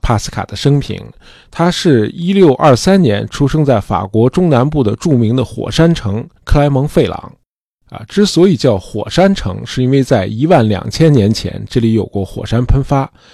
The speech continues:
因此当地的土壤和岩层里都含有丰富的矿物质。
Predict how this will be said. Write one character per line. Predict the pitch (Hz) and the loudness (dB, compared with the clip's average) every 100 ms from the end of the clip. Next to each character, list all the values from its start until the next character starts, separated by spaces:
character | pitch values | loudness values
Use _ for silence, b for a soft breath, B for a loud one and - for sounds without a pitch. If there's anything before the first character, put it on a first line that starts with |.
| b b - | b b -4
因 | 151 | -4
此 | - 98 - b b | -4 -8 -12 b b
当 | - 196 | -4 -2
地 | 202 170 | -2 -2
的 | 117 | -2
土 | - - 113 175 | 0 0 4 2
壤 | - | 2
和 | 101 113 | -2 -4
岩 | 104 98 147 | 0 0 0
层 | - 110 | 0 -2
里 | 110 - | -2 -2
都 | 113 | -4
含 | 104 - | -2 -2
有 | 107 98 | -2 -2
丰 | - 151 | 0 0
富 | 147 117 | 0 -4
的 | |
矿 | 95 - 147 | -4 0 0
物 | 92 - | -2 -8
质。 | - 95 | -14 -16